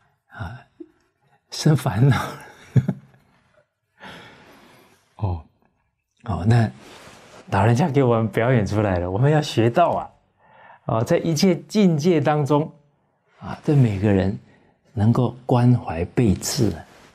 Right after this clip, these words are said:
能够很体恤，啊，那这样才对得起老人家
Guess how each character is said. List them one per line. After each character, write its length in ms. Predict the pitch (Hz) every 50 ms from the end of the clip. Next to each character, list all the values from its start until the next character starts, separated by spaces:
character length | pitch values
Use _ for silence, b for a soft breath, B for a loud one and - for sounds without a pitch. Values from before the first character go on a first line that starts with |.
| _ _
能 160 | - 98 98 107
够 160 | 120 120 107
很 320 | - - 85 85 85 104 - _
体 240 | - - - 82 76
恤， 320 | - - - - 139 131 - - _ _ _ _ _ _ _ _ _ _ _ _ _ _ _ _ _ _ _ _ _ _ _ _ _ _ _ _ _ _ _ _ _ _ _ _ 76 _ _ _ _ _ _ _
啊， 320 | - - - - - - _ _ _ _ _ _ _ _ _ _ _ _ _ _
那 120 | - 117 107
这 140 | - - 120
样 100 | 117 110
才 180 | 92 101 104
对 200 | 98 - 127 110
得 100 | 95 104
起 280 | 92 - - 87 78 78
老 180 | - 82 82
人 160 | 80 82 87 92
家 280 | 95 98 92 92 90